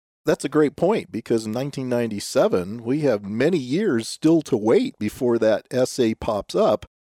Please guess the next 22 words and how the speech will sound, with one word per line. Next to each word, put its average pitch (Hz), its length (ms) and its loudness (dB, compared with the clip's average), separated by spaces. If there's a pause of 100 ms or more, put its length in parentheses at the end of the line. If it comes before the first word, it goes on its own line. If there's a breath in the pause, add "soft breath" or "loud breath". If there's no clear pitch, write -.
(100)
dealing 185 380 0
with 87 180 -2
this. 82 240 -2
But 98 180 0
you're 117 140 0
right, 135 260 2
on 101 140 0
page 117 260 -2
U 165 300 0
seven, 214 580 0 (320 loud breath)
it's 156 160 2
a 185 40 0
pull 262 280 2
quote, 85 380 -2
or 120 220 2
a 139 60 0
little 226 260 0
caption, 110 520 -4
you 107 100 0
might 143 300 0
say, 95 500 0
to 151 320 6